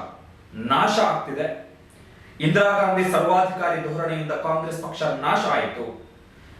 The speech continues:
ನಾವು ಸರ್ವಾಧಿಕಾರಿ ಧೋರಣೆಯಿಂದ ಹೊರಬರಬೇಕು, ಯಾವುದೇ ನಿರ್ಧಾರಗಳನ್ನ ತೆಗೆದುಕೊಳ್ಳಬೇಕಾದರೂ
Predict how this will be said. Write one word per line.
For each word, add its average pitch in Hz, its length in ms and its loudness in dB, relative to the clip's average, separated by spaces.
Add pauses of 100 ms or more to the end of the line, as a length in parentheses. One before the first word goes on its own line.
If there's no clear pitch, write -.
(140)
ನಾವು 156 600 2
ಸರ್ವಾಧಿಕಾರಿ 160 960 0
ಧೋರಣೆಯಿಂದ 160 460 -4 (460)
ಹೊರಬರಬೇಕು, - 880 0 (220)
ಯಾವುದೇ 127 640 0
ನಿರ್ಧಾರಗಳನ್ನ 160 880 0
ತೆಗೆದುಕೊಳ್ಳಬೇಕಾದರೂ 143 1300 -2